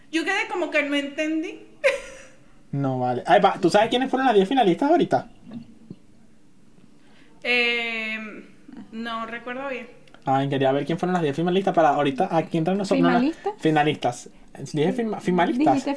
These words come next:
Speaker 3: finalista.
Speaker 1: usa, como siempre, mi amor, porque Estados Unidos siempre entra. Y yo dije, "A lo mejor y gane". ¿Sabes por qué? Bueno, no sé, porque ahora no sé quién ganó, qué ladilla.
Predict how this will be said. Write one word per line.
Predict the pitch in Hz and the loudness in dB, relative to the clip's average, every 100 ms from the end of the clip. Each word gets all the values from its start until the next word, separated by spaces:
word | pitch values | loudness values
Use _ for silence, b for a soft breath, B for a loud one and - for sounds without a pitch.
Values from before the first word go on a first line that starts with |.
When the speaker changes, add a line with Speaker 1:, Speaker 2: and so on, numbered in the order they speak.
| - | -4
Speaker 3:
finalista. | 320 285 240 254 - 214 208 | 0 2 2 0 -2 -10 -8
Speaker 1:
usa, | - 370 427 403 359 | -6 -4 -2 -2 -2
como | 330 294 | 0 -2
siempre, | 294 302 294 320 | 0 -2 -2 -4
mi | 320 | -4
amor, | 254 | -4
porque | 262 294 | -6 -8
Estados | 285 269 | -4 -4
Unidos | 277 240 | -4 -4
siempre | 233 254 254 254 | -6 -8 -6 -6
entra. | 240 214 - - - B B B | -6 -10 -14 -18 -20 B B B
Y | 320 294 | -2 0
yo | 302 | 0
dije, | 330 381 285 | 0 -2 4
"A | 285 | 4
lo | 285 | 4
mejor | 277 302 392 415 | 0 -2 -2 -4
y | 247 | -2
gane". | 240 226 202 - b b | -2 -4 -8 -16 b b
¿Sabes | - 330 427 | -6 -4 -4
por | 427 415 | -8 -10
qué? | - 311 | -10 -4
Bueno, | 262 302 | -2 -2
no | 269 | -2
sé, | 294 - 330 | -6 -6 -8
porque | 285 247 | -8 -4
ahora | 233 240 | -2 -2
no | 277 | -4
sé | 302 330 | -6 -8
quién | 320 320 | -8 -6
ganó, | 320 311 294 | -4 -6 -6
qué | |
ladilla. | 254 269 320 285 - | -6 -2 -2 -2 -6